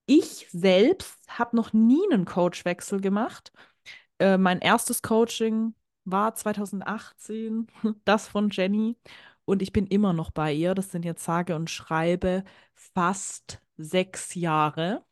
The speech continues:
Also, boah, das ist so krass, ne?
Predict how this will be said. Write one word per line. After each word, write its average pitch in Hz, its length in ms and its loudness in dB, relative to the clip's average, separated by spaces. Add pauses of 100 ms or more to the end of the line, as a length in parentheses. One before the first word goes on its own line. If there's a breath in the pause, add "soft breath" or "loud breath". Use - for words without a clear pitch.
(280)
Also, 165 520 -2 (500)
boah, 165 360 -2
das 190 160 -4
ist 190 160 -4
so 190 120 0
krass, 214 460 -2
ne? 160 300 -4